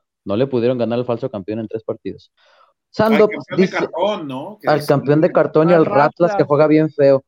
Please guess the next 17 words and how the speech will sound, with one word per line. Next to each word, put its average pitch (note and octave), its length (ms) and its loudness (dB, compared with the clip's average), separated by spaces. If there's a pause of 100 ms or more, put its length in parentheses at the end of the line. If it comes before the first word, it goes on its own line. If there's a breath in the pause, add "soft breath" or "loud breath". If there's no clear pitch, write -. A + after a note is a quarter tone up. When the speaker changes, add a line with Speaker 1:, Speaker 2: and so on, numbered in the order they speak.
(120)
Speaker 1:
"Oye, G3+ 240 4
Beto, A3 240 4
¿qué G#3+ 100 0
tan A3 160 -2
cierto A3 220 0
es G#3+ 60 -10
que A3 80 2
los G#3 100 0
partidos F3+ 320 0
se F#3 80 -2
pueden F3 220 0
repetir E3 380 -2
porque F3+ 240 -4
Julián C#3+ 440 0
y E3+ 140 -4
Chalá C#3 320 0
<laughs> - 380 -2